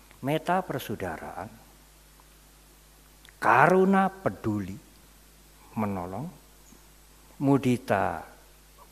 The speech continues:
apresiasi, kita bisa menggunakan kalimat itu, U P K teguh hati, P P A T H.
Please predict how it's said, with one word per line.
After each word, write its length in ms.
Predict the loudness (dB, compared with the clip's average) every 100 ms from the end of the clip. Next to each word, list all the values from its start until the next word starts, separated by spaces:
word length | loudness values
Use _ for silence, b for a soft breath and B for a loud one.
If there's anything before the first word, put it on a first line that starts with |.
| -20 -20 -20 -2
apresiasi, 1040 | 0 0 2 0 0 2 2 2 0 -6 -8 -12 -20 -20 -20 -20 -14
kita 160 | -8 -6
bisa 160 | -4 -2
menggunakan 640 | -2 -2 -2 -2 -4 -6
kalimat 400 | -6 -6 -6 -8 -8
itu, 240 | -12 -12 -18 -18 -20 b b b b b
U 80 | -14
P 320 | 0 4 4 2
K 320 | -6 -4 -6 -12 -18 -20 -10
teguh 320 | -10 -8 -10 -10
hati, 480 | -10 -14 -16 -20 -20 -20 -20 -20 b b b b -2
P 20 | 4 4 4
P 140 | 0 2 2 -2
A 400 | -2 2 2 2
T 260 | -2 -6 -2 0 0 -4 -10 -20 -20 -20 -20 -20 -20 -20 -20 -20 -20 -20 -20 -16
H. 80 | -4